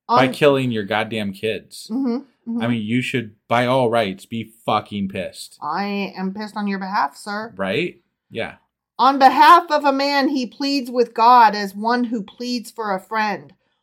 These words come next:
Speaker 2: Only a few years will pass before I take the path of no return." The end.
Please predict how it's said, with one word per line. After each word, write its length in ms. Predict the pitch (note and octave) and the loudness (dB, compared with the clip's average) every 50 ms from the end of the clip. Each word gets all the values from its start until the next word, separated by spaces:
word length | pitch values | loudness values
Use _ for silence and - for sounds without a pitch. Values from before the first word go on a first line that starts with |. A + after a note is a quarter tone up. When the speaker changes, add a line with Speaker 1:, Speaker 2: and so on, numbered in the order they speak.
| _ _ - | _ _ 2
Speaker 2:
Only 340 | A#3+ C4 C#4+ C#4+ C#4+ C4+ | 2 2 2 2 2 2
a 40 | B3+ - | 0 0
few 320 | - - B3 C#4 D4+ D4+ | 0 -4 -4 -2 -2 -2
years 420 | D4 C4 C4 C#4 C#4+ C#4+ E4 E4+ E4+ | -2 -2 -2 0 2 2 2 2 2
will 140 | B3 A#3 A#3 | 0 -2 -2
pass 480 | - - G#3+ G3 F#3+ G3 G3+ - - _ _ | -2 -2 0 2 2 2 0 -4 -14 _ _
before 300 | A3 A3+ A3 A3+ B3+ A#3+ | -10 -8 -4 0 2 2
I 80 | A#3 A3 | 2 2
take 320 | A3 - D4 C#4+ B3+ - | -2 -4 -6 -8 -8 -8
the 80 | - A3+ | -10 -12
path 380 | - - B3 A#3 A#3+ B3 B3 | -6 -2 0 0 0 0 -2
of 120 | A3+ G3 F3+ | -6 -10 -8
no 200 | G3+ G#3+ A3+ A3+ | -6 -6 -4 -4
return." 560 | A3 A#3 A3+ A3+ - A3+ G#3+ G3 F3 E3 F3 | -2 -4 -4 -4 -6 -12 -10 -8 -8 -10 -10
The 180 | A#3 B3 B3+ A3+ | -10 -8 -6 -6
end. 320 | G3+ G3 G3 G3 G3+ - | -4 -4 -6 -8 -10 -14